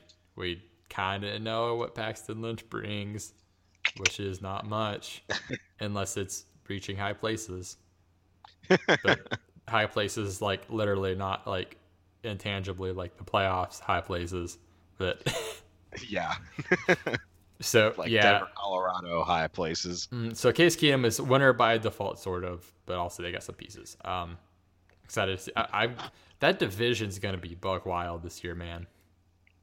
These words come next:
Speaker 2: Oh, yeah. You gotta watch out for Denver now.
Speaker 1: Yeah, but dude, dude, the, um,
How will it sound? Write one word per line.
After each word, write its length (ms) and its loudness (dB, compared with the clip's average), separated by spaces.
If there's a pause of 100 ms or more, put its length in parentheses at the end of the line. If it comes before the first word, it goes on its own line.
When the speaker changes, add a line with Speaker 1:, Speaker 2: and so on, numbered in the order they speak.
(320)
Speaker 2:
Oh, 140 8
yeah. 320 4 (440)
You 60 -16
gotta 200 8
watch 200 8
out 160 8
for 100 -4
Denver 380 -2
now. 300 -6 (800)
Speaker 1:
Yeah, 160 -8
but 160 -16
dude, 260 0
dude, 240 -4
the, 220 0
um, 260 -4